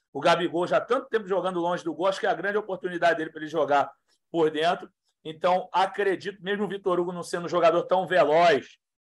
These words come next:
mas sendo um cara que tem talento, que já fez todas as posições do meio campo pra dentro, ou pra, pra frente, perdão, eu imagino Vitor Hugo pela direita jogando de pé trocado, Matheus França pela esquerda mesmo, como jogou contra o Goiás,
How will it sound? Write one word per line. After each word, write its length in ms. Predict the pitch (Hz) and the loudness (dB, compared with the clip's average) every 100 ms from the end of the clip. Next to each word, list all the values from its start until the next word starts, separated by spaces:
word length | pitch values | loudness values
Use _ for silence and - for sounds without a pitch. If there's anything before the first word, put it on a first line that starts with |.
| _ _ _ _ _ _ | _ _ _ _ _ _
mas 200 | 131 139 | -2 -2
sendo 240 | - 175 180 | -2 -4 -6
um 60 | |
cara 260 | 165 170 156 | 0 2 2
que 100 | 151 | -2
tem 240 | - 196 | -6 -6
talento, 320 | 202 151 180 - | 0 0 0 -2
que 80 | |
já 80 | 180 | -2
fez 160 | 160 170 | -2 -2
todas 200 | 220 226 | 0 0
as 80 | 202 | 0
posições 460 | 180 170 - 151 131 _ _ _ _ | -4 -6 -4 -6 -6 _ _ _ _
do 140 | - 160 | -4 0
meio 180 | 170 160 | 0 2
campo 240 | 160 160 | 0 2
pra 160 | 165 170 | 4 4
dentro, 320 | 156 185 190 _ _ _ | 4 -2 -2 _ _ _
ou 160 | 170 170 | 0 2
pra, 140 | 151 | 2
pra 280 | 135 - 147 | -2 0 -2
frente, 340 | - 143 180 - | 0 -2 -4 -2
perdão, 460 | 147 139 156 180 - _ _ _ - | -2 2 2 0 -10 _ _ _ 0
eu 200 | 180 196 | 4 4
imagino 680 | 208 202 147 175 156 113 - _ _ _ | 6 4 2 -2 -2 -4 -12 _ _ _
Vitor 400 | 156 190 196 185 | -4 0 2 4
Hugo 140 | 196 220 | 2 0
pela 280 | 202 202 190 | 0 2 2
direita 400 | 190 185 190 185 | 2 0 -2 -4
jogando 260 | 175 175 175 | -4 -4 -4
de 60 | |
pé 180 | 170 170 | -4 -4
trocado, 600 | 165 170 170 185 208 254 - _ _ | -2 -4 2 4 4 0 -12 _ _
Matheus 360 | 151 156 196 180 | -2 0 -2 -4
França 340 | - 190 196 | -2 -4 -2
pela 240 | 190 196 185 | -4 -2 -2
esquerda 420 | 165 185 190 170 | -2 -2 0 0
mesmo, 220 | 175 208 | -2 -6
como 180 | 208 180 | -8 -8
jogou 240 | 160 160 175 | -2 -2 0
contra 240 | 160 160 | -2 -2
o 40 | |
Goiás, 440 | 147 165 170 185 | 0 4 6 4